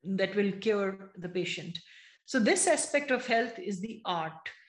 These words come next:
as it requires behavior change to achieve holistic health. Even if we look at the definition of health, it is social, mental, and physical well-being. I will share how in one of J S I's project, Pakistan Initiative for Mothers and Newborns,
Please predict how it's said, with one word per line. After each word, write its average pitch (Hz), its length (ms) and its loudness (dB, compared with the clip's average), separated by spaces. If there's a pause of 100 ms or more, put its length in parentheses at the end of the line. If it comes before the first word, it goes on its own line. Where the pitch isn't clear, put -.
(180)
as 240 220 4
it 285 160 -2
requires 220 520 2
behavior 202 520 2
change 208 760 -4
to 202 160 -8
achieve 220 320 2
holistic 190 560 4
health. - 400 -4 (600)
Even 359 280 4
if 392 80 2
we 339 160 4
look 294 180 0
at 277 220 0
the 240 100 -2
definition 302 640 0
of 214 160 -2
health, 175 320 -2 (440)
it 240 120 4
is 254 160 4
social, 262 680 2
mental, 220 720 0
and 202 180 -2
physical 254 580 0
well-being. 170 580 -6 (440)
I 262 140 4
will 330 100 2
share 311 600 4 (100)
how 285 460 4
in 233 300 0
one 277 260 0
of 240 220 -2
J 220 160 2
S 226 180 0
I's 226 320 0
project, 214 500 0
Pakistan 220 480 -2
Initiative 220 540 -2
for 208 100 -2
Mothers 208 380 0
and 208 180 0
Newborns, 226 680 -4